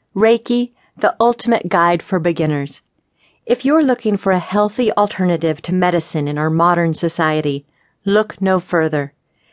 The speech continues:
In the chapters to follow, we will be covering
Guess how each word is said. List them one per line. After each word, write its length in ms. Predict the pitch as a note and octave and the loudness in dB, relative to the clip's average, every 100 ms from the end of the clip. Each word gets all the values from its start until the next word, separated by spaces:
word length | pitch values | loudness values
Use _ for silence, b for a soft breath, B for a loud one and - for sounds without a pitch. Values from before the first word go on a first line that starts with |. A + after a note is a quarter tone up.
| _ _ - | _ _ 0
In 120 | A3+ | 2
the 60 | G#3+ | 2
chapters 500 | A#3 A3+ A3+ C4+ - | 2 0 0 -4 -4
to 60 | |
follow, 540 | B3+ - F#3 E3+ D#3+ - b b b A3+ | -4 2 2 2 -2 -6 b b b 2
we 160 | A#3 | 4
will 100 | B3 | 4
be 140 | C4 C4 | 2 -2
covering 580 | G3+ G#3 G3+ G3+ - | 0 2 4 2 0